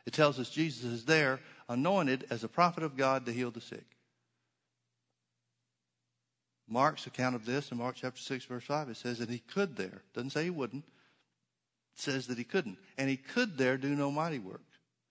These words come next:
save or except he laid his hands upon a few folks without, with minor ailments and got them healed. But that's all he could do. He didn't have any blind eyes open. He didn't have any lepers cleansed. He didn't have any cripples walk. Why?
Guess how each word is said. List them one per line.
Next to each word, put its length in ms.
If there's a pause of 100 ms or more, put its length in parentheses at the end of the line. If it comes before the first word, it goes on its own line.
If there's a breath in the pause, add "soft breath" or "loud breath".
(320)
save 400
or 80
except 320
he 60
laid 160
his 120
hands 240
upon 260
a 60
few 220
folks 320
without, 340 (160)
with 160 (100)
minor 360
ailments 440 (320 loud breath)
and 80
got 260
them 160
healed. 340 (200)
But 120
that's 180
all 160
he 80
could 140
do. 80
He 80
didn't 240
have 140
any 100
blind 400
eyes 200
open. 300 (260 loud breath)
He 80
didn't 140
have 160
any 100
lepers 400
cleansed. 520 (840)
He 120
didn't 120
have 140
any 100
cripples 400
walk. 340 (840)
Why? 340